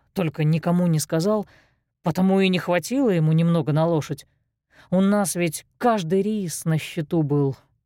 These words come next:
«Очень даже может быть», протянула я.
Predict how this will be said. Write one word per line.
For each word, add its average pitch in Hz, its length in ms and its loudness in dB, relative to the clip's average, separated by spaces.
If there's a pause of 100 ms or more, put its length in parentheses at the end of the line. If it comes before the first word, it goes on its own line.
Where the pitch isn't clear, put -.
(380)
«Очень 240 760 0
даже 233 340 0
может 202 500 0
быть», 143 720 -4 (400)
протянула 147 460 -2
я. 135 260 -2